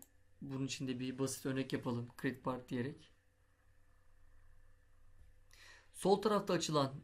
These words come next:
menü yine her zaman olduğu gibi. İşte kaçlık modül olacağı,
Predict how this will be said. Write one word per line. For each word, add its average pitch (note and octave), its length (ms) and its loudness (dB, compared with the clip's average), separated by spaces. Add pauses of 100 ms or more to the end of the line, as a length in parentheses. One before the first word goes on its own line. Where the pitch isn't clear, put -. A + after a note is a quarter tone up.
menü D3 460 4
yine C#3 160 0
her C3+ 120 2
zaman C3 280 -2
olduğu B2+ 300 0
gibi. B2 440 -2 (640)
İşte - 240 -2
kaçlık E3+ 420 2
modül E3 240 4
olacağı, C3 520 2